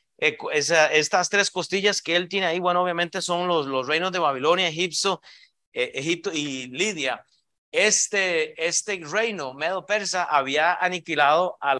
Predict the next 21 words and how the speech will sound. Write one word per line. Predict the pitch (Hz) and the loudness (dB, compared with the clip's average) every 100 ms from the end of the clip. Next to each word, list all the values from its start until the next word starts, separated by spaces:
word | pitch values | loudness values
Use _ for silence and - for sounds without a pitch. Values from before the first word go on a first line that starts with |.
| - | -4
los | 113 - | -12 -12
egipcios. | - _ - 262 - - - _ _ _ _ _ _ _ _ _ _ - | -14 _ -16 -16 -16 -20 -20 _ _ _ _ _ _ _ _ _ _ 0
Había | 131 131 135 151 | 2 4 6 6
aniquilado | 170 175 160 156 160 180 190 - | 6 0 0 2 4 4 2 0
a, | 139 165 180 156 - | 4 6 6 4 0
a | 120 120 | 0 2
Babilonia | 123 123 123 156 196 202 - | 2 -2 -2 -2 -2 -4 -6
y | 127 | -6
aún | 110 127 | -4 -4
hasta, | 156 151 - 160 160 156 - | -6 -6 -2 0 0 -4 -8
hasta | 117 - 120 | -10 -8 -6
Lidia. | 160 190 139 | -6 -6 -8
Entonces, | 110 160 156 135 - _ _ _ | -4 -4 -4 -8 -12 _ _ _
bueno, | 131 185 | -6 -4
usted | 160 165 | -2 -4
puede | 135 175 180 | 0 2 6
ver | 175 185 | 6 6
esa | 180 | 2
representación. | 185 180 180 165 143 180 208 | 0 -2 -4 -2 -2 0 0
O | 180 | 0
sea, | 156 127 | 0 -2